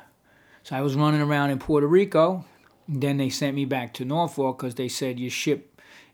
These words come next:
is gone past to be Shellback, past Brazil, to past the equator and all that. So go to Nimitz Hall in Norfolk." And then I was,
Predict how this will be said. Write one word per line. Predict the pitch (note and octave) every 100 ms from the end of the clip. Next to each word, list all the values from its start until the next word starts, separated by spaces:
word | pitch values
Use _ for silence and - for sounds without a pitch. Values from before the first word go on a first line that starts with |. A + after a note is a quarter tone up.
| _ -
is | C3+
gone | A#2+ C#3 C3 C3+ C3 A#2+ - _
past | - C#3 B2+ B2 - -
to | C#3
be | B2+ C3+ B2
Shellback, | - D3 C3+ B2+ B2 A#2+ - -
past | C3+ B2+ A#2 -
Brazil, | C#3+ B2+ C#3 C3 B2+
to | B2+
past | C3 B2+ A#2+
the | -
equator | B2+ - C3+ C3 C3
and | C3
all | C3 C3
that. | C3+ C3+ C3 - - - - -
So | - C3+ B2+ B2+ B2 - -
go | - C3+ C3+
to |
Nimitz | C3+ C#3+ C3+ C3
Hall | C3+ C3 B2+ A#2 A2+ - - -
in | B2+ B2 A#2+ B2
Norfolk." | B2+ B2+ B2 A#2+ A2 -
And | A#2
then | B2+ B2+
I | A#2+
was, | A#2+ A2